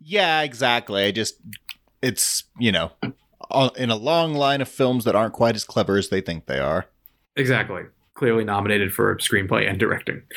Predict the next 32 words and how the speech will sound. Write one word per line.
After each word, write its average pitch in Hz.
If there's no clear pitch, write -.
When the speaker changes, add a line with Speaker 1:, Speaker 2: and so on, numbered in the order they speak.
Speaker 2:
Um, 113
John 160
Cassavetes 156
Award, 113
The 107
African 127
Desperate, 131
The -
Cathedral, 131
Holy 147
M, 143
A 110
Love 120
Song, 123
Something 117
in 101
the 95
Dirt. -
I've 113
seen 120
a 117
couple 113
of 104
them. 101
They're 104
all 98
fine. -
Um, 107
best 135
first 147
feature, 117
Aftersun, 151